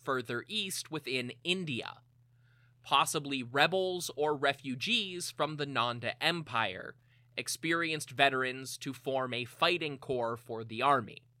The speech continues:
Alexander assaulted the Asakenian capital at Masaka,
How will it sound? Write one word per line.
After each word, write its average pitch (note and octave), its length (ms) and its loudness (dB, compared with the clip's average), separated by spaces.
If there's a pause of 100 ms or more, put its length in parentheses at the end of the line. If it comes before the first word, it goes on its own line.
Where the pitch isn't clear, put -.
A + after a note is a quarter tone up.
(540)
Alexander F#3 720 6
assaulted F#3 640 0
the D#3+ 160 -2
Asakenian C3+ 800 2
capital E3+ 640 4
at C3+ 320 4
Masaka, C3 680 2